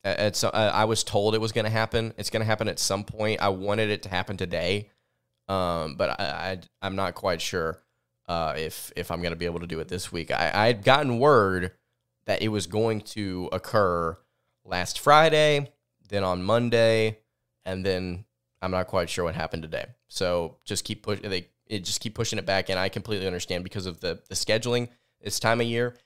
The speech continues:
it en-, may end up being something that we get at the end of the, end of the, end of the season. Gonna be completely honest with you. Um, so we'll just have to wait and see. Let's see. Any other questions here? No, let's go ahead and get to Vanderbilt, Kentucky.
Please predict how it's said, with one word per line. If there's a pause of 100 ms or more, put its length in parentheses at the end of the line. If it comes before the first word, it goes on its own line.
(280)
it
en-,
may
end
up
being
something
that
we
get
at
the
end
of
the, (200)
end
of
the,
end
of
the
season. (420)
Gonna
be
completely
honest
with
you. (560)
Um,
so
we'll
just
have
to
wait
and
see. (680)
Let's
see.
Any
other
questions
here? (400)
No,
let's
go
ahead
and
get
to
Vanderbilt,
Kentucky.